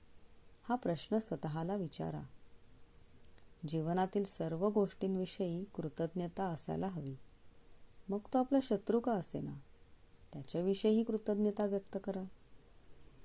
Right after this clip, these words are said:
तो शत्रू आपल्या जीवनात आल्यामुळे आपल्या अस्तित्वाचा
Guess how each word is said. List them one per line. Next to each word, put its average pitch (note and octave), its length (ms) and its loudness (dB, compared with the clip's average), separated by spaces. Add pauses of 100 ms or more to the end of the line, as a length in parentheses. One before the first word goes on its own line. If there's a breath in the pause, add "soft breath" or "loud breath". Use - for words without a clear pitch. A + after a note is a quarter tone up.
(160)
तो B3 60 2
शत्रू G3+ 400 4
आपल्या A3 300 6
जीवनात F3 540 2
आल्यामुळे E3+ 760 4 (140)
आपल्या G#3 340 -2 (100)
अस्तित्वाचा G3+ 920 0